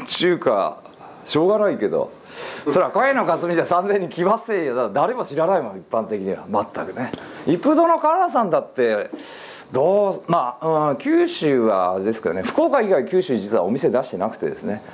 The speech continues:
で、会場が八代、熊本だったから、多分まあ、一般の人は知らないですからね、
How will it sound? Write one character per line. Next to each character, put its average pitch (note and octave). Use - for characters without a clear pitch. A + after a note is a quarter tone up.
で、 A#2
会 F3
場 G3+
が D#3
八 B2
代、 D3+
熊 C3+
本 D3
だ A2
っ -
た D2+
か D2
ら、 D#2+
多 A3
分 A3
ま C3
あ、 -
一 C#3+
般 D#4
の E4
人 C4
は -
知 -
ら C3+
な F3+
い C#3+
で -
す -
か E2+
ら D#2+
ね、 D#3